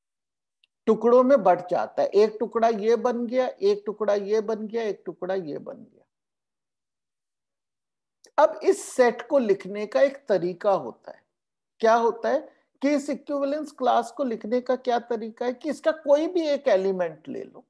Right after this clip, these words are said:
कोई भी एक, जैसे वन ले लिया और वन को स्क्वायर ब्रैकेट में लिख दिया, तो ये किस चीज का सेट हो गया? ये, ये वाली इक्विवेलेंस क्लास हो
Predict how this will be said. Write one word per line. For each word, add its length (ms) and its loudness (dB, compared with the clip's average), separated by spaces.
कोई 240 4
भी 260 -2
एक, 160 -12
जैसे 260 4
वन 200 2
ले 220 -2
लिया 340 -14
और 160 4
वन 300 0
को 160 -2
स्क्वायर 680 2
ब्रैकेट 560 -4
में 140 -10
लिख 240 -16
दिया, 260 -20
तो 80 6
ये 320 4
किस 380 -6
चीज 220 -4
का 160 2
सेट 360 0
हो 140 0
गया? 220 -2
ये, 300 -6
ये 260 2
वाली 300 2
इक्विवेलेंस 680 -6
क्लास 500 -4
हो 80 -16